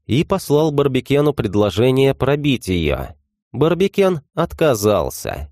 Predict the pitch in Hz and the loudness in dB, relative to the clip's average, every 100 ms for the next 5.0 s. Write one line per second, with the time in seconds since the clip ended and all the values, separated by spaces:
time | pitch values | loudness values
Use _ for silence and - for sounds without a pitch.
0 | _ 92 90 135 185 226 139 131 101 87 | _ -6 0 0 0 -2 -4 -2 -2 -2
1 | - 120 123 123 104 85 85 82 82 78 | -2 0 2 2 2 0 0 0 0 -2
2 | 78 78 80 58 - - 50 65 - _ | -2 -4 -4 -4 -8 -12 -12 -12 -18 _
3 | _ _ - 92 95 127 196 214 208 196 | _ _ -4 -2 0 0 0 2 2 4
4 | 185 175 170 160 131 120 117 151 165 82 | 2 2 0 2 2 2 2 2 2 0